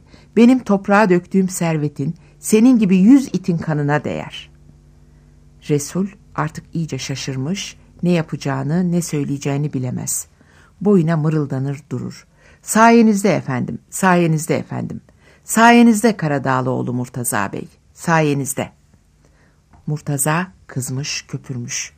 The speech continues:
Şu bok imzanı at gayrı kağıtların altına. Bir koca milletle senin gibi bir uyuz it başa çıkamaz. Allah'ın mendebur alçak kulu. Resul,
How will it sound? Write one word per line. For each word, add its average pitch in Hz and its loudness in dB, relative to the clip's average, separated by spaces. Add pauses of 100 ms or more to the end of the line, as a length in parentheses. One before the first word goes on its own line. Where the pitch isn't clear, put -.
(400)
Şu 240 0
bok 262 4
imzanı 190 4
at 220 0
gayrı 135 0
kağıtların 131 -4
altına. 127 -6 (460)
Bir 254 4
koca 220 4
milletle 185 2
senin 208 4
gibi 160 0
bir 185 4 (100)
uyuz 180 0
it - -10
başa 151 -4
çıkamaz. - -4 (400)
Allah'ın 208 6
mendebur 165 2 (100)
alçak 170 0
kulu. - -12 (800)
Resul, 165 -2